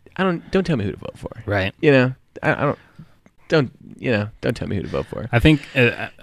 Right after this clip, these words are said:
Speaker 1: And
Speaker 2: uh, who was it? Uh, Dana White said it best recently.
Speaker 1: Yes,
Speaker 2: I think
Speaker 1: I
Speaker 2: he's
Speaker 1: seen
Speaker 2: on the,
Speaker 1: that,
Speaker 2: yeah,
Speaker 1: yes.
Speaker 2: Theo Von's, and he
Speaker 1: Mm-hmm.
Speaker 2: was like,
Speaker 1: Oh,
Speaker 2: "I, I
Speaker 1: so
Speaker 2: had,"
Speaker 1: well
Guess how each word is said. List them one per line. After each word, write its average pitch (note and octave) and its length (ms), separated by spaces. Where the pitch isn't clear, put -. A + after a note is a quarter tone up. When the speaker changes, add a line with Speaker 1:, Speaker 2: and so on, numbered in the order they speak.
Speaker 1:
And A#2+ 400
Speaker 2:
uh, F#2 340
who A#2 100
was G2+ 140
it? F2+ 160
Uh, E2+ 220
Dana A2+ 340
White F2 320
said E2 180
it D#2+ 140
best E2 340
recently. F2+ 540
Speaker 1:
Yes, B2+ 240
Speaker 2:
I - 80
think A#2 80
Speaker 1:
I A#2 40
Speaker 2:
he's A#2 100
Speaker 1:
seen A2+ 80
Speaker 2:
on A2 60
the, G#2+ 60
Speaker 1:
that, G#2+ 60
Speaker 2:
yeah, G#2+ 200
Speaker 1:
yes. F2+ 80
Speaker 2:
Theo G#2 220
Von's, F#2 380
and G#2 100
he A2 80
Speaker 1:
Mm-hmm. A2+ 100
Speaker 2:
was G#2 160
like, G2 240
Speaker 1:
Oh, A2+ 40
Speaker 2:
"I, C3 180
I G2 60
Speaker 1:
so C#3 100
Speaker 2:
had," A2+ 120
Speaker 1:
well F#2+ 220